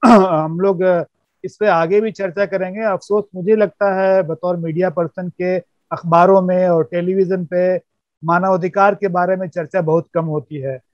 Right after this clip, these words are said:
तो हमने एक शुरुआत की है और उम्मीद है कि आगे भी हम इससे बड़े पैनल के साथ बात करेंगे और लोगों को ये बात समझाने की कोशिश करेंगे कि जिन मानवाधिकार का उल्लंघन होता है, अगर आप खुद शिकार हैं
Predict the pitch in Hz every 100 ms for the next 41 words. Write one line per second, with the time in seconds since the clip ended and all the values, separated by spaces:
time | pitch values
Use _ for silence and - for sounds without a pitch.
0 | _ _ _ - 170 160 175 185 190 185
1 | - 180 190 208 208 208 208 202 202 175
2 | 170 185 180 175 196 165 156 180 190 190
3 | 175 170 151 - 160 160 170 170 165 165
4 | 165 - 156 139 143 151 160 156 156 165
5 | - _ _ _ 175 175 170 165 165 208
6 | 185 208 190 180 170 175 160 156 151 170
7 | 185 180 - 156 170 - 160 156 180 151
8 | 185 190 - _ _ 131 214 220 185 180
9 | 180 165 151 185 185 175 165 160 156 190
10 | 170 160 180 170 196 - _ _ 160 180
11 | 175 165 - 208 - 196 196 196 190